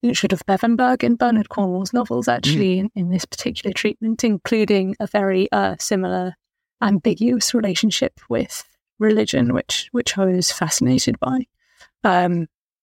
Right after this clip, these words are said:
Speaker 1: and I also read and enjoyed a graphic novel called Ducks by Kate Beaton, which is about, uh, her two years spent on the,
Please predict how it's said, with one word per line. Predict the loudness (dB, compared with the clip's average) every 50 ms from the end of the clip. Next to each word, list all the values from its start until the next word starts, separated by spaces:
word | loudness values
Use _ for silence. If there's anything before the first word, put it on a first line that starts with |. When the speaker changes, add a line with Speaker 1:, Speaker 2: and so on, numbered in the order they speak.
| _ _
Speaker 1:
and | 0 2 4 4 4 2 2 2 0 0 -4 -6 -10 -12 -12 -14 _ _ _ _ _
I | -2 0 0 0
also | 0 -2 -2 -2 0 0 0 0
read | 2 2 2 2 2 2 0 -2 -2 -4 -4 -6 -8 _ _
and | 0 2 4
enjoyed | 4 4 2 2 2 2 2 2 2 2 2 2 0 -4 -8 -12 -14 _ -20 -20 -20 _ _ -8
a |
graphic | -4 -2 -2 0 -2 0 0 0
novel | 0 2 2 0 0 0
called | -2 -2 -2 0 0 -2 -4 _
Ducks | 0 0 0 0 _ _ -10 -8 -6 -6 -8 -8 _ -6
by | -4 -4 -2 -4
Kate | -2 -2 -2 -2 0 -2
Beaton, | 0 0 -2 0 2 2 2 2 2 0 -4 -10 -12 -12 -14 _ _ _
which | -8 -4
is | -4 -4
about, | -2 -2 -2 -2 -2 -4 _ 0
uh, | 0 2 2 0 0 0
her | 0 0 -2 -2 -2 -2
two | 0 2 2
years | 4 4 2 2 0
spent | -2 -2 0 0 0 2 2 2
on | 4 4
the, | 4 2 2 0